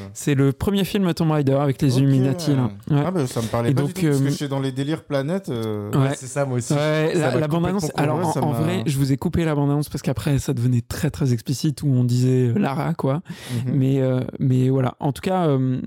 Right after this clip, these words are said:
Speaker 1: euh, Fran-, enfin, Françoise Cadol, euh, actrice, euh, ultra talentueuse de voix, qui a notamment, bah, bercé notre enfance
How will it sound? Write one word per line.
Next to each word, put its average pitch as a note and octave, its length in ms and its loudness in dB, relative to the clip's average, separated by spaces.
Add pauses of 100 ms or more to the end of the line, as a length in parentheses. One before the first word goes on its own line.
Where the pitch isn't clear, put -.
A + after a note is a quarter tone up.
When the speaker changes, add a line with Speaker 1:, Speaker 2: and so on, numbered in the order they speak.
(220)
Speaker 1:
euh, - 240 -8
Fran-, - 320 -2
enfin, C3 420 2
Françoise - 380 -4
Cadol, D#3 340 2
euh, C3 480 2
actrice, - 540 -2
euh, B2 340 4
ultra C3+ 920 2
talentueuse C#3 640 0
de C#3+ 100 0
voix, B2+ 240 -4 (400)
qui - 180 0
a D3 60 4
notamment, C3+ 380 2
bah, E3+ 160 0
bercé B2+ 340 -2
notre C#3 240 2
enfance G3 380 -4